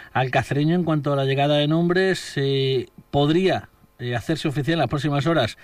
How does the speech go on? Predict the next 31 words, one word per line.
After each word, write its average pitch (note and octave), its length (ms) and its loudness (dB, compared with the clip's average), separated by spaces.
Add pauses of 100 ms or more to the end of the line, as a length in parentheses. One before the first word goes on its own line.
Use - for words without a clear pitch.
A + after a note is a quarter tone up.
(320)
el B2+ 160 0
fichaje C#3 560 -2
de B2+ 160 0
Gerard C3+ 260 0
Artigas, F3 640 0
delantero C#3 520 -2
coruñés D3+ 320 0
de C3+ 120 0
veintiún C3 520 0
años, F3 500 0 (500)
con C3+ 180 -2
amplia D3 520 2
experiencia, D#3+ 640 0 (240)
a C3+ 140 -2
pesar C#3 400 0
de, C3+ 520 0
de A#2 200 -4
la A#2 100 0
juventud B2+ 480 -2
que, C3+ 380 0 (420)
que D3+ 120 2
atesora. E3+ 440 2
Ya F3 220 2
jugó F3 300 2
ayer F3+ 180 2
en D#3 40 0
el D3+ 120 -2
partido D#3 500 0
ante D3+ 220 -2
el D3 100 0
Juvenil, G3 580 -2